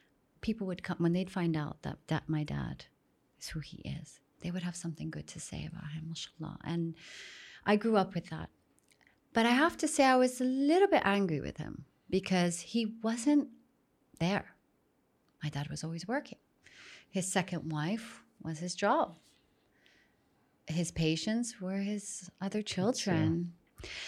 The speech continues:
Speaker 1: So it was a difficult thing for me. My poor mom <laughs> had to take care of me on her own. And I'm so sorry, Mom. Um, I drove her really crazy. But it's okay. Everything, you know, works out.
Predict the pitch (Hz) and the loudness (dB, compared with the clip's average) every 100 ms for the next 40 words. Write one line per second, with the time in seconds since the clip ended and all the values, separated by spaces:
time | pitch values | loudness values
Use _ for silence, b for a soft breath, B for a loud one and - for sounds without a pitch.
0 | B - - 208 196 196 247 285 330 320 | B -6 6 10 10 8 8 10 10 8
1 | 277 226 247 262 294 294 277 - 220 220 | 6 6 2 4 2 4 2 2 2 2
2 | 214 190 160 151 170 185 226 220 214 214 | 0 0 2 2 2 0 0 2 4 6
3 | 196 220 - 214 - 202 196 - - 208 | 8 8 10 8 10 6 6 6 8 8
4 | - - 196 185 196 226 208 - - 196 | 4 -6 -4 -2 0 0 2 4 6 6
5 | 208 B B B B B B - - - | 4 B B B B B B -8 -2 -2
6 | - 214 - - - - 220 214 B B | 0 0 2 4 4 4 2 0 B B
7 | B B B - 208 196 196 - 208 208 | B B B 4 6 6 6 4 6 6
8 | 202 196 190 180 - 190 175 165 170 B | 6 4 2 0 2 2 2 0 -2 B
9 | B B B - 214 220 214 208 180 165 | B B B -2 6 8 8 6 2 -2
10 | - - 185 185 175 180 170 165 185 190 | -6 0 0 0 0 0 0 0 -2 -2
11 | 135 151 - 180 175 - 160 160 | -2 -4 0 2 2 -2 -4 -6